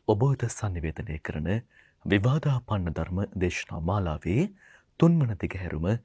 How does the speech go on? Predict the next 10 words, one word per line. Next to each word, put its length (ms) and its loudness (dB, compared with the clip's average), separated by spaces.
මෙලෙසින් 480 0
ආරම්භ 360 -2
කරන්නටයි 600 -4
සූදානම. 560 -2
මේ 220 6
උතුම් 260 0
වූ 120 2
දේශනාව 500 2
වෙනුවෙන් 440 2
අදත් 340 0